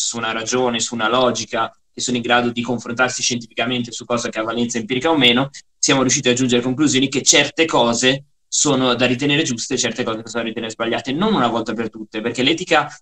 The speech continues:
è un continuo rifarsi, definirsi anche in base al nostro progresso scientifico, anche in base a quello che sappiamo. Oggi sappiamo che gli animali soffrono, sappiamo sempre di più che hanno delle capacità cognitive straordinarie,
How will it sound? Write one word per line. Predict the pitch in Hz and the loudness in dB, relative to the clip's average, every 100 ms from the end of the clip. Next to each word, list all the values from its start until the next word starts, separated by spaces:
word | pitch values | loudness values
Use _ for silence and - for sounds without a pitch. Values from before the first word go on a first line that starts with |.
| _ | _
è | _ 135 | _ -2
un | 131 | 0
continuo | 120 123 123 156 151 143 - _ | 2 0 2 0 2 0 -2 _
rifarsi, | - 123 143 143 127 - | -4 0 2 2 2 -6
definirsi | 120 120 151 147 - - | -8 -4 -4 -2 -4 -2
anche | 135 165 151 | -2 0 -2
in | 131 | 2
base | 127 139 | 2 2
al | 139 | 0
nostro | 123 - | -4 -6
progresso | 110 117 120 120 | -8 -4 -2 0
scientifico, | 123 127 120 113 120 | -2 0 -2 -2 -2
anche | 117 117 | -2 -2
in | 113 | -4
base | 117 117 - | 0 0 0
a | |
quello | 120 | -4
che | 113 | -2
sappiamo. | 117 - 139 123 107 - _ _ | -4 -2 2 2 0 -8 _ _
Oggi | - 123 123 | -2 0 0
sappiamo | 123 120 110 | 0 -2 -4
che | |
gli | 110 | -4
animali | 110 113 120 | -4 -2 2
soffrono, | - 151 151 151 156 - _ _ | 4 4 2 -2 -2 -8 _ _
sappiamo | - 117 120 | -8 -2 0
sempre | 117 110 117 | 0 -4 -6
di | 120 | -4
più | 120 | -4
che | 117 | -2
hanno | 113 | -4
delle | 110 113 | -6 -6
capacità | 113 - - 113 | -8 -8 -6 -4
cognitive | 110 110 107 | -6 -6 -6
straordinarie, | 110 107 113 139 147 147 147 147 | -2 -2 2 4 6 4 4 0